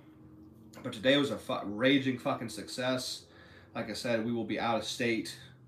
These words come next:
next week, so today was very important to get a lot of weight in my hands, do some really fucking ouchy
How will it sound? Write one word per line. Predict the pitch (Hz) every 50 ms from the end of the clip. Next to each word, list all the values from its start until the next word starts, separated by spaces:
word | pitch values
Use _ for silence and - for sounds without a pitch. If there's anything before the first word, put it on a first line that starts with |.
| - - - - - - - -
next | 113 113 107 - - -
week, | 110 113 110 104 95 -
so | - -
today | 98 - 101 104 117 117 120
was | 113 107 101
very | 98 - 110 113 113 113 110
important | 101 - - - 117 104 92 92 98
to | 95 107
get | 98
a | 98
lot | 98 117 113 110
of | 110 104
weight | 110 110
in | 110 110
my | 110 107
hands, | 107 107 110 110 117 113 107 -
do | - 110 98
some | 87 76 73 80 85
really | 98 101 101 107 113 113 110 107 104
fucking | 104 - - 110 - - 104 101 101 95 - - - - - - - - - - - - - -
ouchy | 120 131 135 131 131 - 143 127 117 113 110 107